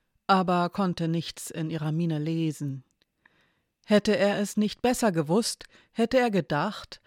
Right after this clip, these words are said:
dass es ihr vollkommen egal war, für wen er arbeitete.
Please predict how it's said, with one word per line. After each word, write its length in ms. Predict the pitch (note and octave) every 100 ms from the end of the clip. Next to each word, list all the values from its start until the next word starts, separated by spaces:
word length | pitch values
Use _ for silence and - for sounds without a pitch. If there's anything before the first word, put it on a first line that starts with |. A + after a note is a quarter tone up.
| _ -
dass 160 | G3+
es 140 | G3+ -
ihr 160 | A#3
vollkommen 580 | - - E4 - C#4 B3+
egal 560 | A3 - F3 G#3+ A3 D#3
war, 300 | C3+ B2 C#3+
für 260 | - D#3+
wen 220 | D#3+ D#3+
er 100 | D3+
arbeitete. 880 | C#3 D#3+ D3 C#3 - - - - -